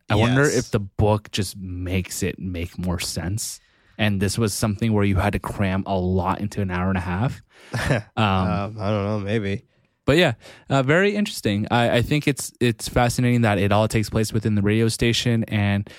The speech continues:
Speaker 1: you have the fear of the unknown and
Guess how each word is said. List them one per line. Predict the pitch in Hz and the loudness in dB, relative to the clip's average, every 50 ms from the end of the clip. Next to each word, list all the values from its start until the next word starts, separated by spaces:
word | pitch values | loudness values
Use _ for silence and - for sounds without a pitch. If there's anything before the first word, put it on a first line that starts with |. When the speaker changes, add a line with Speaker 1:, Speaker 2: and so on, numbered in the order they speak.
| - - - - _ _ | -20 -20 -20 -20 _ _
Speaker 1:
you | - 113 110 110 110 | 0 2 4 4 4
have | 107 113 110 107 | 4 2 0 0
the | 113 - | 0 -2
fear | - - - 113 113 110 | -2 0 0 2 4 4
of | 104 98 | 2 2
the | 98 104 - _ - | -2 -4 -4 _ 0
unknown | 110 104 104 101 98 95 95 90 92 95 104 117 135 151 160 175 175 - - | 0 2 2 2 2 2 2 2 2 2 2 2 2 0 0 -2 -2 -2 -2
and | 113 104 98 98 98 95 92 95 - | 0 0 2 0 0 0 -2 -4 -8